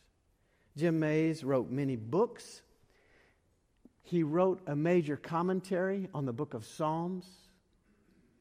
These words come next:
It seemed appropriate on this day, in this season of life, to preach on the Psalms in memory of Doctor Mays. You've heard the first psalm already. It came from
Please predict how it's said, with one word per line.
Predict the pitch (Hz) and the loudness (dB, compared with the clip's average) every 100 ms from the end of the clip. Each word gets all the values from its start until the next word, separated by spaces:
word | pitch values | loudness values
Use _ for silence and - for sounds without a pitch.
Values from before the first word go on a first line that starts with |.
| _ _ _ _ _ _ _ _ _ _ _ _ _ _ _ _ _ 139 | _ _ _ _ _ _ _ _ _ _ _ _ _ _ _ _ _ -10
It | - | -2
seemed | 196 196 175 | 2 4 2
appropriate | - 170 151 156 147 | 2 0 2 2 2
on | 143 135 | 2 0
this | 135 - | -2 -4
day, | 135 131 131 135 123 _ _ - - - | -2 -2 -2 -6 -12 _ _ -20 -20 -10
in | 127 | -4
this | 147 147 | -4 -6
season | - 151 139 147 | -4 -2 -2 -4
of | 135 | -6
life, | 123 107 101 123 120 - | -4 -4 -4 -6 -10 -10
to | 131 123 - | -8 -8 -10
preach | - 226 120 - - - _ _ _ _ _ _ 151 | -4 -4 -4 -10 -20 -20 _ _ _ _ _ _ -8
on | 143 139 139 | -6 -6 -6
the | 147 151 | -10 -10
Psalms | - 202 139 95 - - _ _ _ - | -6 -2 -2 -4 -12 -20 _ _ _ -10
in | 131 147 | -4 -2
memory | 165 127 107 95 _ _ _ _ _ _ _ _ 120 | -2 -2 -6 -10 _ _ _ _ _ _ _ _ -10
of | 120 | -4
Doctor | 120 - 117 | -4 -4 -8
Mays. | 110 85 87 _ - _ _ _ - | -6 -8 -14 _ -20 _ _ _ -4
You've | 214 | 2
heard | 233 208 | 4 4
the | 170 | 2
first | - - 226 180 - | -4 -2 0 0 0
psalm | 185 160 147 147 | 2 4 4 4
already. | 139 147 170 | 4 2 2
It | 185 - | 0 0
came | 175 165 | -2 0
from | 151 | -2